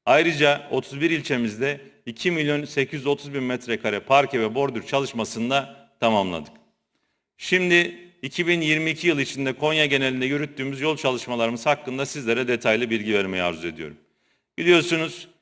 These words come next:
her yıl sene başında otuz bir ilçe belediye başkanımızla toplantılar yaparak ilçelerimize kazandırdığımız yatırımları birlikte planlıyoruz.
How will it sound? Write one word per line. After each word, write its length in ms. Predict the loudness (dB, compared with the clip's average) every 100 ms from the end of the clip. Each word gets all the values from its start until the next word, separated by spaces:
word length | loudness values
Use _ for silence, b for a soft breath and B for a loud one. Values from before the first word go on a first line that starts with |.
| _
her 180 | 2 4
yıl 140 | 4 2
sene 300 | 0 2 2
başında 300 | 2 0 -2
otuz 260 | -2 -6
bir 60 | -6
ilçe 300 | -2 -2 0
belediye 340 | 0 0 0
başkanımızla 580 | 0 -2 -4 -6 -4 -4
toplantılar 600 | -4 -4 -2 -2 -2 0
yaparak 400 | 0 0 -2 -2 -8 b b -6
ilçelerimize 600 | 0 4 4 4 2 0
kazandırdığımız 720 | 0 2 2 2 0 0 0
yatırımları 520 | -2 -2 -2 -2 0
birlikte 400 | -2 -2 -4 -6
planlıyoruz. 680 | -4 -4 -6 -6 -10 -14 -20